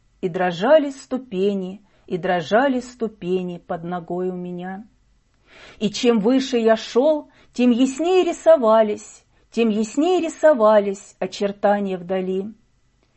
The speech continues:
И какие-то звуки вдали раздавались,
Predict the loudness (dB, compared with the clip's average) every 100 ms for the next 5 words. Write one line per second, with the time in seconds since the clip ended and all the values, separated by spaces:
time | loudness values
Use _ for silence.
0 | _ -10 -2 -2 4 4 4 2 -2 -2
1 | -4 -4 -4 -8 -10 -10 -12 -6 -2 0
2 | 0 -2 -4 -2 -2 -2 -4 -6 -12 -20